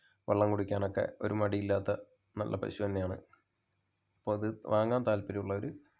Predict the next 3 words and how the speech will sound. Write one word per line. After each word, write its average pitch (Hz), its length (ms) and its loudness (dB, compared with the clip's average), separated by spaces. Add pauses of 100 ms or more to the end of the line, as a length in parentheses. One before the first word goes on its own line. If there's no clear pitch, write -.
(340)
കോൺടാക്ട് 101 460 -2
ചെയ്യുക. 101 360 -4 (1300)
നല്ല 101 220 2